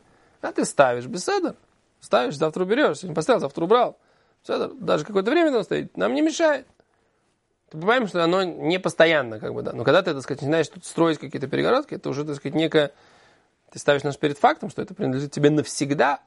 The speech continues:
Ту-ту-ту-ту-ту. Здесь мы кабди. Окей. А с Гемара задаст сейчас на вопрос, разве всегда компаньоны спокойно, индифферентно относятся к тому, что кто-то поставит,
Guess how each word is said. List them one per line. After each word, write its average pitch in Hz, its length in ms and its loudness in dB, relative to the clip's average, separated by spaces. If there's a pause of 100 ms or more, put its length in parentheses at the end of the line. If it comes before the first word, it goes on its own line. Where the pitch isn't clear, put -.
Ту-ту-ту-ту-ту. - 760 -8 (300)
Здесь 156 220 -6
мы 139 160 -4
кабди. 147 340 4 (1700)
Окей. 170 400 -6 (1000)
А 135 80 -14
с 127 40 -14
Гемара 160 960 2
задаст 143 260 -2
сейчас 156 120 -6
на 160 60 0
вопрос, 156 300 2
разве 131 400 0 (380)
всегда 143 840 2 (840)
компаньоны 127 800 0 (380)
спокойно, 139 800 0 (180)
индифферентно 131 580 0
относятся 139 320 -4
к - 60 -16
тому, 151 320 0
что 143 140 -16
кто-то 139 220 -10
поставит, 127 640 2